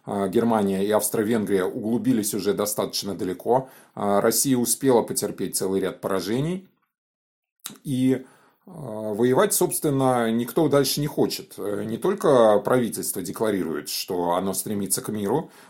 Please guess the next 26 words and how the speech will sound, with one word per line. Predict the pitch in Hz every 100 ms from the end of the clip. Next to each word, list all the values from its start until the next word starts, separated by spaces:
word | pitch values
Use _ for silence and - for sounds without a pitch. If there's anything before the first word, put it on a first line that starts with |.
| -
но | 113 135 143
и, | 131 131
понятное | 131 127 127 123 117
дело, | 123 120
войска, | 123 131 - 147
которые | 107 113 101
находятся | 101 101 117 - 107
на | 110
фронте, | 160 190 185
они | 131 131
в |
значительной | 117 143 - 147 113
степени, | - 107 - 87 - - -
ну | 220
или | 143
не | 123
в |
значительной | 104 127 202 190 139
степени, | 135 131 120
а | 113
можно | 113 110 104
сказать, | 113 104
в | -
полной | 190 135 101
степени | - 87 87 87
деморализованы. | 104 110 113 113 104 117 131 175 202